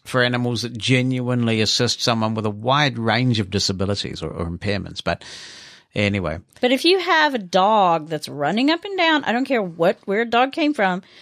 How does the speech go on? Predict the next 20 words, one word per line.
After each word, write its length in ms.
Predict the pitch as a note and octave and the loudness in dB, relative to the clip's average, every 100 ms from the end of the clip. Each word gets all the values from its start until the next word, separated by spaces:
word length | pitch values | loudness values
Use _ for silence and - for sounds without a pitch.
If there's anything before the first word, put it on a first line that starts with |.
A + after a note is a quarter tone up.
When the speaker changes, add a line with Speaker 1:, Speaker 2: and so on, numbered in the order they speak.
| - - | -20 -12
Speaker 2:
if 120 | - G3 | -2 -2
it's 160 | A3 | -2
running 460 | D3 C#3 D#3+ A3+ C#4+ | -4 0 2 4 4
up 160 | D4 C#4+ - | 2 0 0
and 140 | C#4 | 4
down 220 | C4+ C#4 | 4 4
the 120 | C#4 C4+ | 2 2
aisle 320 | B3+ A#3+ A#3+ | 2 2 0
on 100 | B3+ | -2
a 60 | |
flight, 380 | C4+ A3 G3 G3 | -2 2 2 2
or 80 | E3 | -2
it's 140 | F3 | -6
bitten 380 | D#3 C#3 F#3 D4 | -6 -2 0 2
a 40 | D#4 | 0
flight 360 | - E4 E4+ | 2 2 4
attendant 720 | D4 - G3 F#3 F3+ E3+ - - | 0 0 0 0 0 -2 -4 -8
or 300 | E3 E3 F#3+ G3 | -4 0 0 2
a 220 | G#3+ A#3 | 0 0
passenger, 960 | - - G4 - F4+ F4 B3+ A#3 A#3+ | -2 -2 -2 -2 -4 -2 0 0 -2